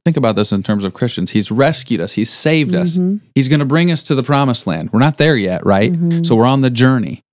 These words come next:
Speaker 1: Uh, and, and so along the way, what did the children of Israel do? They grumbled and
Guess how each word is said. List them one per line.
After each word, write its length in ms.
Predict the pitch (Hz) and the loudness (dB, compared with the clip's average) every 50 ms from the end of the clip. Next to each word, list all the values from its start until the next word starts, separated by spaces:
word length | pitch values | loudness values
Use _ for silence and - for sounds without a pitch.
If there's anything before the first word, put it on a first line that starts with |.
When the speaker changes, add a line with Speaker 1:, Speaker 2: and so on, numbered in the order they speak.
| _ _ _ _ _ _ - - | _ _ _ _ _ _ -2 0
Speaker 1:
Uh, 220 | 120 117 113 110 110 - | 2 2 2 0 0 0
and, 220 | 120 117 113 104 - | 2 2 2 0 0
and 220 | - 123 113 107 | 0 2 2 2
so 240 | - - 120 110 104 - | 0 0 0 0 2 2
along 380 | 117 113 123 135 151 160 151 | 2 2 4 4 2 2 2
the 80 | 127 120 | 2 2
way, 240 | 127 143 127 110 107 | 2 2 2 2 2
what 140 | 104 120 | 2 2
did 200 | 117 110 101 98 - _ _ - | 0 0 -2 -6 -10 _ _ -2
the 60 | 110 | 0
children 340 | - - 113 104 107 110 107 | 2 2 0 2 2 2 2
of 80 | 104 | 2
Israel 560 | 107 104 95 92 101 104 101 98 95 92 90 _ _ _ _ _ - 113 | 2 0 0 0 0 0 2 2 0 -2 -4 _ _ _ _ _ -4 0
do? 260 | 101 123 123 107 95 | 2 4 4 2 2
They 280 | 87 95 90 90 87 - _ _ _ _ _ _ _ _ _ _ - - | 0 0 -2 -2 -2 -6 _ _ _ _ _ _ _ _ _ _ -8 -6
grumbled 520 | 117 107 117 117 107 101 90 101 98 104 107 | -2 2 2 4 4 2 2 2 0 2 2
and 320 | 107 101 101 113 110 113 | 0 -2 -2 -4 -6 -10